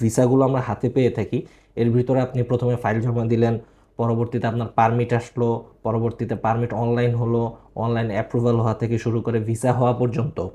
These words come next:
তো এই যে সময়টার মধ্যে দিয়ে আমরা অতিবাহিত হই, এই প্রত্যেকটা সময় step by step করে আমরা আগানোর চেষ্টা করি।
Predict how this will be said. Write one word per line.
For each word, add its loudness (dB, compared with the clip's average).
তো 8
এই 12
যে 8
সময়টার 6
মধ্যে 4
দিয়ে 6
আমরা 4
অতিবাহিত 4
হই, 2
এই -2
প্রত্যেকটা -6
সময় -2
step -2
by 2
step 2
করে 2
আমরা 0
আগানোর 0
চেষ্টা 0
করি। -2